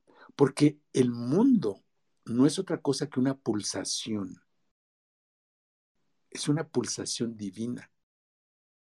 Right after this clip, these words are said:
En sánscrito hay una palabra hermosísima que se, que es expanda. El mundo está pulsando, se está expandiendo, contrayendo, se expande, cada vez se expande más.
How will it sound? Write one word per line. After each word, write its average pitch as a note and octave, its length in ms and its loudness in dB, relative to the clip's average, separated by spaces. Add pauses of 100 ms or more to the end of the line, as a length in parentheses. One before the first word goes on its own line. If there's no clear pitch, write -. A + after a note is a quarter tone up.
(500)
En - 80 -20
sánscrito C#3 440 0
hay B2 60 6
una B2+ 120 2
palabra A2+ 360 -4
hermosísima A2 680 -6
que - 100 -20
se, - 220 -10
que G#2+ 160 -4
es G#2+ 100 -6
expanda. B2+ 760 -4 (440)
El A#2 160 -6
mundo D3+ 220 -4
está - 340 -6 (260)
pulsando, C3 840 -4 (120)
se - 240 -6
está C3 420 -4 (120)
expandiendo, A#2+ 1120 -4
contrayendo, G#2+ 720 -4
se - 140 -8
expande, C#3+ 680 -2
cada D3 220 2
vez D3 120 0
se D#3 60 -2
expande D3+ 420 2
más. D#3+ 480 -2